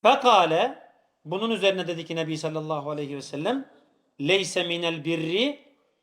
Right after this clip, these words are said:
as-savmu fis sefer." Yolculukta oruç tutmak birden değildir. Hayırdan değildir. İyilikten değildir. Takvadan değildir. Bir kelimesi bütün bu manaları ifade eden bir şey.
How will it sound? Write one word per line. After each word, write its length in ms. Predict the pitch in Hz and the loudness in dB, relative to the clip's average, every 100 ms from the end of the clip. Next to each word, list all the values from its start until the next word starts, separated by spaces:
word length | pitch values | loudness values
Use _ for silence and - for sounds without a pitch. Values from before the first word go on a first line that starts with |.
| _ _ _ 175 | _ _ _ -6
as-savmu 640 | 156 - - 185 240 254 | -4 -4 -2 -2 -2 -6
fis 200 | - 156 | -8 -10
sefer." 380 | - 147 139 135 - _ _ _ _ _ _ _ _ | -8 -6 -6 -8 -12 _ _ _ _ _ _ _ _
Yolculukta 920 | 139 170 175 151 180 180 180 - 208 202 | -2 -2 -2 -4 -6 -6 -8 0 0 0
oruç 400 | 185 185 202 - | -2 -4 -8 -12
tutmak 540 | 165 151 202 269 - _ _ _ _ | -14 -2 0 0 -6 _ _ _ _
birden 760 | 127 135 202 165 151 226 240 165 | -12 -6 -4 -2 0 0 -2 -4
değildir. 720 | 170 170 151 135 113 _ _ _ _ _ _ _ _ _ | -4 -4 -8 -12 -16 _ _ _ _ _ _ _ _ _
Hayırdan 720 | - 196 190 156 170 240 180 | 0 0 0 -2 -2 -2 0
değildir. 600 | 180 185 151 135 - _ _ _ _ _ | -2 -2 -4 -12 -16 _ _ _ _ _
İyilikten 760 | 220 226 208 185 - 240 269 208 | -4 -2 -2 -6 -2 0 0 0
değildir. 600 | 208 196 156 127 127 _ _ _ _ _ _ | 0 0 -4 -8 -18 _ _ _ _ _ _
Takvadan 760 | 294 294 254 240 226 294 302 | 2 4 6 6 6 4 2
değildir. 520 | 226 180 135 - _ _ _ _ _ - | 2 0 -4 -12 _ _ _ _ _ -8
Bir 200 | 160 170 | -6 -2
kelimesi 600 | 175 160 151 - 285 - _ _ _ _ | -2 -2 -4 -4 -6 -8 _ _ _ _
bütün 420 | 170 165 262 214 | -16 -6 -4 -4
bu 80 | 208 | -4
manaları 560 | 202 190 190 180 180 247 | 2 2 4 2 0 -2
ifade 380 | 247 190 180 165 | -2 0 2 2
eden 240 | 147 139 | -2 -8
bir 40 | |
şey. 140 | 117 | -14